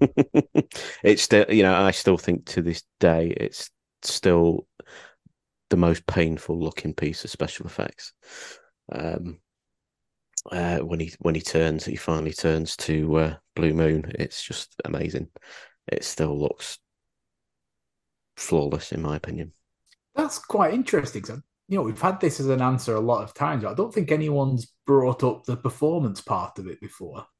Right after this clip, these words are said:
Speaker 2: you know, and, and how the actor sells the transformation to,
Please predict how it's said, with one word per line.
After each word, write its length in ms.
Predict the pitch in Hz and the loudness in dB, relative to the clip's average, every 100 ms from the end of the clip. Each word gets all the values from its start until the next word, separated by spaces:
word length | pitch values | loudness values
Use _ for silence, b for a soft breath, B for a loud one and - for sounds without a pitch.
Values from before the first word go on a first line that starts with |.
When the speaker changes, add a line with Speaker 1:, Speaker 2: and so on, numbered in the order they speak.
| _ | _
Speaker 2:
you 140 | 127 | -8
know, 60 | 101 | -6
and, 140 | 98 | -4
and 160 | 113 113 | -4 -4
how 360 | 117 113 104 92 _ _ _ _ _ | -2 -2 -4 -8 _ _ _ _ _
the 120 | 135 123 | 0 0
actor 300 | - - 123 | 0 -4 -4
sells 340 | - 113 107 | 0 -2 -2
the 80 | 110 | -4
transformation 840 | - 117 - 113 113 110 113 107 | 0 -2 -2 -4 -2 -4 -6 -6
to, 180 | 113 107 | -4 -6